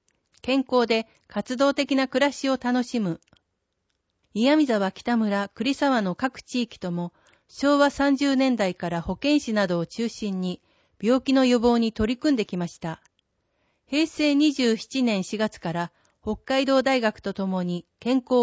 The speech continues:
をもっと身近に感じ、いつまでも元気に暮らせる街、健康コミュニティを作る取り組みを進めています。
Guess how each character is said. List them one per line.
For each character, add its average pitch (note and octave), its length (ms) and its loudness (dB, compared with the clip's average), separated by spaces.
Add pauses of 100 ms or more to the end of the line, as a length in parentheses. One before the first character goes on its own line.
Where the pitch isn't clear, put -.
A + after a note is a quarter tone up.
を G#3+ 60 0
も A#3 120 2
っ D4 120 -2
と F3+ 180 -4
身 D#3+ 100 -2
近 A3+ 260 -2
に A#3+ 100 0
感 A3 240 -2
じ、 G#3 220 -4 (480)
い A#3+ 140 -4
つ C#4 140 0
ま A#3 120 2
で F#3+ 120 -2
も F3 160 -2
元 C4 220 2
気 A3 140 -4
に F#3 140 -4
暮 F#3 160 -6
ら A#3 60 -2
せ B3 140 -2
る A3 120 0
街、 F#3+ 420 -6 (640)
健 D#4 280 2
康 D4+ 260 0
コ - 140 -4
ミ B3+ 80 4
ュ - 20 6
ニ D#4 160 4
テ - 160 -8
ィ F3 220 -4 (120)
を C4 140 0
作 - 260 -8
る A#3+ 100 0
取 G3+ 220 -2
り A#3+ 40 -6
組 B3 200 0
み A3+ 40 2
を G#3+ 80 0
進 A3 280 -4
め A3 100 -2
て G#3+ 100 -6
い F#3+ 100 -2
ま F3 120 -4
す。 - 280 -18